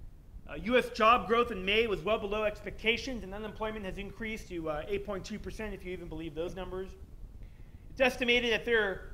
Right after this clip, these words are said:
two hundred and seventy-three billion dollars of failed real estate loans in Spanish banking system alone. Now, two hundred and seventy-three billion dollars of failed real estate loans in the Spanish banking system.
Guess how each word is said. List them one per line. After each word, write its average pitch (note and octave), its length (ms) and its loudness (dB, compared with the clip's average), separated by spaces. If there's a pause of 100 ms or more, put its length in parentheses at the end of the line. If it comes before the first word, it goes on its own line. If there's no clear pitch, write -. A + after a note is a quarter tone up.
two C4+ 180 0
hundred B3+ 240 0
and G#3+ 100 -6
seventy-three A3+ 680 -4 (240)
billion C#4+ 400 4
dollars A#3 400 4
of - 80 -10
failed A3+ 300 4
real G#3+ 160 0
estate A3 280 -4
loans G3+ 300 -4
in D#3+ 80 -10
Spanish G3+ 380 -8
banking F#3+ 340 -6
system F#3 300 -12
alone. D#3 340 -8
Now, E3 240 0 (640)
two D4+ 220 2
hundred B3 380 0
and G#3+ 140 -10
seventy-three G#3 680 -6 (300)
billion C4+ 580 2 (220)
dollars F3+ 640 0 (960)
of F#3+ 220 -4
failed A#3 320 10
real G#3+ 160 0
estate G3+ 300 -4
loans F#3 320 -2
in E3 40 -10
the D#3+ 60 -8
Spanish F3 380 -10
banking D3+ 340 -12
system. - 300 -14